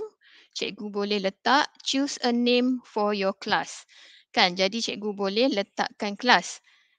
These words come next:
Ha, saya sebenarnya nak buat kelas untuk hari ni, tapi saya takut nanti jam pula, kan, ramai sangat masuk kelas saya <laughs> nanti, kan. Ha, okey, tapi tak, saya rasa tak perlulah, cikgu, eh. Uh,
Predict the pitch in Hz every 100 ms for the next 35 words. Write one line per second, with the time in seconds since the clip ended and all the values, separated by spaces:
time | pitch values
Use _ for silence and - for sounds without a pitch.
0 | - - - - 208 277 262 247 285 247
1 | 208 233 - 254 254 247 - 226 254 277
2 | 233 226 269 247 233 240 - 220 226 254
3 | 214 240 220 233 233 247 233 202 214 220
4 | - 233 226 220 - - 220 240 226 247
5 | 254 269 - - 330 208 247 - - -
6 | - - 202 202 196 196 202 269 - -
7 | - - - 233 - - - 233 240 233
8 | 226 220 214 254 381 - 202